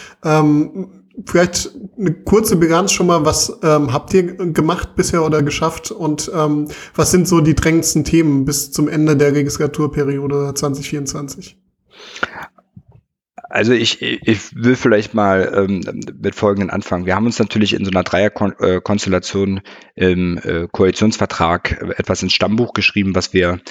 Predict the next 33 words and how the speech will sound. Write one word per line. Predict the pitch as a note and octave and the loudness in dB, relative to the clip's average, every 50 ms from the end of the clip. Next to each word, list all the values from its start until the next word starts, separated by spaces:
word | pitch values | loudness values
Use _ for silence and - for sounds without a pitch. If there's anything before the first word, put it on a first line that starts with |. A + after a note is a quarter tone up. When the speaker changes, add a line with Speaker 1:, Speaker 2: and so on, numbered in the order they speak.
| - - - - _ - | -20 -20 -20 -20 _ -4
Speaker 2:
ähm, | - - F2 F2+ F2+ - - | -2 0 0 0 -2 -2 -2
umsetzen | - G2+ G2+ G2 F2+ F2 F2 - - - E2 D#2+ | 0 2 4 4 4 2 0 0 -2 -6 -6 -6
wollen. | - - D#2 D2+ D2 - - _ - - - - - - - - | -8 -10 -10 -12 -12 -16 -18 _ -20 -20 -20 -20 -20 -20 -6 0
Ähm, | - F#2 F2+ F2+ F2 E2+ D#2+ | 2 2 2 2 0 -2 -2
wir | E2 F2+ F#2 F2+ F#2 | 0 0 2 2 2
haben | G2 G#2 G#2+ | 2 0 2
jetzt | G#2 G#2+ - - - - - G#2+ | 0 0 0 -2 -6 -6 -2 0
natürlich | G#2 G#2 G2+ - G#2+ G2 F#2+ | 0 0 2 2 2 2 2
auch | G2 G2 | 0 0
den | - G#2 F#2 - | -2 -4 -4 -2
Punkt, | - B2 B2+ C3 B2 - - | 0 -2 0 -2 -4 -6 -4
äh, | - - G2 | 0 0 0
mit | G2 F#2 - | 0 0 -2
der | F#2+ | -2
Corona-Situation, | - - G2+ F2 F#2+ G#2+ A#2 A2+ G#2 G2+ G2+ - G2+ F#2 - - - G2+ G2+ G#2+ G#2 G#2 - - - - - - _ - | -2 -2 -4 -2 0 0 0 0 0 0 0 0 0 0 0 0 0 2 2 0 -2 -4 -10 -16 -20 -20 -20 -18 _ -4
ähm, | G2 F#2+ F#2+ F#2 | -2 -2 -2 -2
und | - - | -2 -2
der | G#2 F#2 | -2 -2
Corona-Pandemie, | - - G2 F2 F#2+ F#2+ F#2+ F2 E2+ - - G2+ G2+ G2+ G2 G2+ G2+ G2+ | -2 -4 -6 -4 -4 -2 -2 -2 -4 -2 -2 0 0 2 2 2 2 4
dass | G2 G2 - - - | 2 0 0 -2 -2
hier | - A2 A2 G#2 G2+ G2 F#2 - | 0 2 4 4 4 2 2 2
eine, | G2 F#2+ G2 F#2+ F2+ F2+ F2+ F#2 - - - - - _ _ - | 0 2 2 4 2 2 2 -2 -6 -10 -18 -20 -20 _ _ -2
äh, | F#2+ F#2+ | -2 -2
große | F2+ - G#2 A2+ A2 - A#2 G2+ - | 0 2 2 2 4 4 2 2 4
Aufgabe | G#2+ A2 - - G2+ G2 G2 G2+ | 2 0 2 2 2 2 4 2
auf | F#2 G2 - | 0 0 0
uns, | G#2 G2+ - - - | -2 -2 -2 -4 -4
äh, | - - G2 F#2+ | -2 0 0 0
zugekommen | - - A2 G#2 G2+ G2+ F#2 - G2 F#2+ F#2+ | 0 -2 -2 0 0 0 0 0 -2 0 0
ist, | F#2 - - - G2+ F#2 F#2+ | -2 -2 -4 -4 -4 -2 0
die | G2 F#2 F#2 F2+ - | 2 2 2 2 0
natürlich | - F#2 - - G2+ F2+ - | -2 -2 -2 -2 0 0 0
vorab | - - F2+ F2 F2+ F#2+ - | -2 -2 0 0 -2 -2 -6